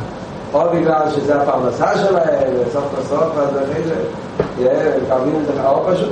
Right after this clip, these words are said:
מקבלים את זה חייס, איך שהיא. אז זאת אומרת ככה, שסוף כל סוף, אם אתה תיקח את הרצון הזה לרקוד,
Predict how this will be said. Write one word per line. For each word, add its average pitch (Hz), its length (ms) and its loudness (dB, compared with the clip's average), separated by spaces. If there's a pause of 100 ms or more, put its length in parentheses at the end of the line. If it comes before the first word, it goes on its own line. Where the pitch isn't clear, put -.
מקבלים 175 280 2
את 196 40 -4
זה 175 180 0
חייס, 175 200 2
איך 175 120 0
שהיא. 160 220 -4 (600)
אז 131 120 0
זאת 139 120 -2
אומרת 196 400 2
ככה, 180 280 2 (400)
שסוף 135 340 0 (140)
כל 180 80 2
סוף, 180 600 2 (220)
אם 156 200 -2
אתה 160 120 0
תיקח 180 420 0
את 175 140 2
הרצון 175 400 0
הזה 165 240 2
לרקוד, 175 560 2